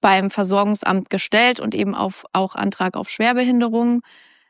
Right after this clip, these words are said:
Ähm, genau, mal schauen, was dabei rauskommt. Aber ansonsten irgendwelche, ähm, Hilfen, irgendwelche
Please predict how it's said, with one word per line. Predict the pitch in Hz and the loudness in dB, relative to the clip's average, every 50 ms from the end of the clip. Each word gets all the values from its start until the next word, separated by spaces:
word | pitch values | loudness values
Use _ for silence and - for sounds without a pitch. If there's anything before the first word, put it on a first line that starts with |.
| _ _ _ | _ _ _
Ähm, | - 208 202 202 202 202 196 190 196 214 - | 2 4 4 4 2 0 -2 -2 -4 -4 -2
genau, | 220 208 190 180 180 | 0 2 2 2 0
mal | 180 185 185 185 | 0 -2 -2 -2
schauen, | - - 196 202 202 | 0 2 2 2 2
was | 196 202 - | 0 -2 -2
dabei | - 208 185 196 | -4 -2 -2 -2
rauskommt. | 175 175 190 196 - - - 180 185 180 - | 0 0 0 -2 -2 -4 -6 -6 -4 -2 -2
Aber | - 175 190 | 0 0 0
ansonsten | - 202 202 175 196 196 202 240 - - - 226 214 208 202 | 0 0 0 0 0 0 0 -2 -2 -4 -2 -2 0 0 0
irgendwelche, | - 208 208 196 214 202 - - 196 190 190 196 - - 196 190 190 190 196 - - | -2 -2 -2 -2 -2 -2 -2 -2 0 0 -2 -2 -4 -2 -2 0 0 -2 -2 -2 -2
ähm, | 190 190 185 185 185 190 196 208 220 - _ _ _ _ _ | -2 -2 0 0 -2 -2 -4 -6 -8 -12 _ _ _ _ _
Hilfen, | _ - 220 247 269 285 277 - - 226 220 214 | _ 0 2 2 4 2 0 0 0 2 2 2
irgendwelche | 202 - 202 208 220 202 190 196 202 202 202 - - 202 190 190 190 196 - - 196 196 | 2 2 2 2 2 4 4 4 2 2 2 0 0 0 2 2 2 2 2 0 -2 -4